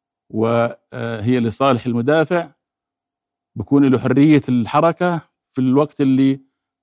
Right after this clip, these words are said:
تحرم المهاجم من حرية المناورة والحركة. حتى هاي الأبنية اللي تدمر، آه، هي ستكون في صالح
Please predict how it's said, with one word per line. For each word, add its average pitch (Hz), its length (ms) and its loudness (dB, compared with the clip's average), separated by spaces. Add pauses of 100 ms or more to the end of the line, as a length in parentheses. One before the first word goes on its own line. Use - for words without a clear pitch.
تحرم 147 480 2
المهاجم 120 600 -2
من 113 340 -4 (400)
حرية 113 360 -2
المناورة 104 480 -4
والحركة. 101 540 -16 (240)
حتى - 380 -4
هاي 151 540 2
الأبنية 127 720 -4
اللي 110 140 -10
تدمر، 123 480 -4 (920)
آه، - 400 -10
هي 117 200 0
ستكون 113 520 -6
في 104 120 -6
صالح 107 480 -6